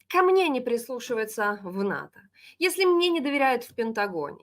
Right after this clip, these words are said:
если я не смогла убедить Рамштайн, то, может быть, Киселев, он же так и говорит, он приносит решение на блюде, говорит:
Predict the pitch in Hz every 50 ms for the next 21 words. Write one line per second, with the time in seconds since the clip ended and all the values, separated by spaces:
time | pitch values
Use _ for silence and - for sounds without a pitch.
0 | _ _ _ - 339 359 - 349 349 311 247 233 240 349 370 359 392 359 339 339
1 | 311 - 320 311 302 320 320 320 302 254 247 302 285 - 302 277 277 285 285 -
2 | - - 339 339 349 339 330 330 330 320 330 320 339 349 349 339 349 330 330 294
3 | 330 330 - _ - 370 349 - - 370 359 370 370 381 370 349 320 294 - 494
4 | - 339 320 349 - - 403 - 359 294 277 339 349 349 370 339 330 - _ -
5 | 302 294 _ _ - 403 381 381 359 349 349 381 392 359 339 - 349 359 _ 370
6 | 370 359 359 - 359 370 330 330 330 320 339 339 339 349 349 349 349 339 320 247
7 | 262 240 294 311 311 311